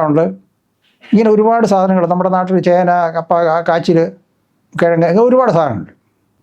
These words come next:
അപ്പോൾ ഈ മൊത്തമുള്ള ദേശ-, ഈ പിന്നെ നമ്മുടെ വ്യവസായ സംരംഭങ്ങളിൽ,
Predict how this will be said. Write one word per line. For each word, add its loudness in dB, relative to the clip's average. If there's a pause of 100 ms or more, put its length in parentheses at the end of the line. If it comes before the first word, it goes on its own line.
(280)
അപ്പോൾ 2
ഈ 2 (120)
മൊത്തമുള്ള 0 (140)
ദേശ-, 0
ഈ 4 (360)
പിന്നെ 0 (160)
നമ്മുടെ -2
വ്യവസായ 0 (420)
സംരംഭങ്ങളിൽ, 0